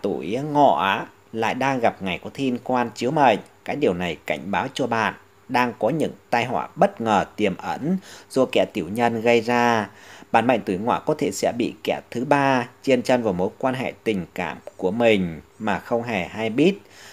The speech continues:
Tới khi nhận ra thì bạn đã cảm thấy muộn màng, tình cảm cũng đổ vỡ, chẳng thể cứu vãn được.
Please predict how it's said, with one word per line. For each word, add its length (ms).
Tới 120
khi 240
nhận 260
ra 460
thì 140
bạn 280
đã 260
cảm 260
thấy 140
muộn 300
màng, 400
tình 180
cảm 280
cũng 240
đổ 180
vỡ, 420
chẳng 180
thể 240
cứu 160
vãn 300
được. 360